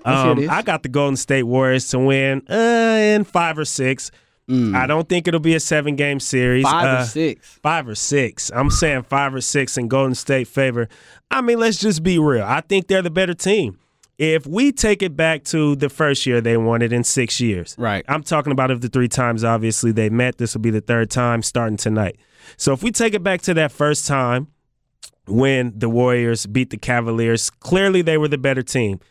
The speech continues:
Speaker 2: You had an injured Kyrie, um, throughout that series. He got injured, I believe, in game one of that series.
Speaker 1: Yes.
Speaker 2: He got injured. So, yeah, that mattered. That definitely mattered.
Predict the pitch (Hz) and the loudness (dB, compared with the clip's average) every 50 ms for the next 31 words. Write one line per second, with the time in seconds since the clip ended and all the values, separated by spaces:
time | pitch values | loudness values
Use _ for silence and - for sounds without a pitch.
0 | _ _ _ _ _ _ _ _ - 104 113 117 135 139 143 151 160 - 147 151 | _ _ _ _ _ _ _ _ 0 2 2 4 4 2 0 0 -2 0 0 -2
1 | 151 143 156 147 131 - 156 147 147 147 143 143 143 143 143 160 156 - _ - | 0 0 -2 -2 -2 -2 -2 0 0 -2 0 0 0 0 0 -2 -4 -6 _ -2
2 | 123 135 139 143 139 135 131 135 135 139 139 135 139 135 - 131 131 - - 135 | 0 0 2 2 0 0 0 0 2 2 2 2 0 -2 -2 -2 -2 0 0 2
3 | 131 131 139 143 135 131 127 127 131 131 131 139 139 123 135 123 113 104 113 131 | 2 2 2 0 0 -2 0 0 0 2 2 0 0 0 0 -2 -2 -2 0 0
4 | 359 349 302 160 143 127 151 156 147 131 123 156 226 220 160 127 117 107 104 - | 0 2 2 0 0 0 0 0 0 -2 0 0 0 0 0 0 0 -2 -4 -2
5 | - 113 104 101 104 113 117 - - - 110 104 95 - - - - 143 139 135 | 0 0 2 2 2 0 -2 -6 -8 -6 -6 -6 -6 -8 -10 -2 0 0 2 2
6 | 139 143 143 139 135 131 123 117 135 143 - - - 139 127 127 123 127 - _ | 0 0 0 0 0 -2 -2 -2 -2 -4 -2 0 0 2 4 4 2 2 0 _
7 | _ _ _ _ _ _ - 165 196 214 214 214 226 214 175 156 147 131 131 131 | _ _ _ _ _ _ -2 0 2 2 2 2 2 0 0 0 0 0 0 0
8 | 151 - - _ _ _ _ _ _ - 113 127 147 156 143 139 147 143 - - | -2 -4 -6 _ _ _ _ _ _ -10 -2 -2 -2 -2 0 -2 -2 -2 -2 -2
9 | 135 135 127 123 117 117 120 117 117 120 127 123 | -2 -2 0 0 0 0 2 2 2 2 0 -2